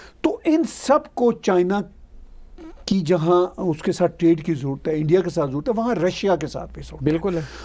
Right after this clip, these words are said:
Speaker 1: और
Speaker 2: बिल्कुल।
Speaker 1: फिर रशिया का पुराना जो हिस्टोरिक पाथ है, after all सोवियत यूनियन रहा है।
Speaker 2: बिल्कुल, बिल्कुल।
Speaker 1: अभी भी रशिया एक स्ट्रॉन्ग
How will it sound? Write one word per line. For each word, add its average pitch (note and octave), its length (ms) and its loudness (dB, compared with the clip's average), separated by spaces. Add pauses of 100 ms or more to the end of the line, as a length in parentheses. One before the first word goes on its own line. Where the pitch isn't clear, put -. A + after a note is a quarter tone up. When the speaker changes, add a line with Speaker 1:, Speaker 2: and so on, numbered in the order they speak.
(140)
Speaker 1:
और C4 80 6
Speaker 2:
बिल्कुल। D4+ 180 2
Speaker 1:
फिर A3+ 100 2
रशिया D#4 260 2
का D4+ 100 2
पुराना A3 680 -2 (100)
जो F3 260 4
हिस्टोरिक F3 540 2
पाथ C#3 340 -6
है, - 140 -16 (540)
after C#3+ 220 -6
all D3+ 120 -2
सोवियत D#3+ 320 -2
यूनियन D#3+ 340 -4
रहा D3+ 260 -6
है। F3 120 -6
Speaker 2:
बिल्कुल, D3 300 0
बिल्कुल। C3+ 380 -6
Speaker 1:
अभी G#3+ 240 4
भी C#4+ 120 0
रशिया G3+ 400 2
एक E3+ 140 2
स्ट्रॉन्ग G3+ 540 2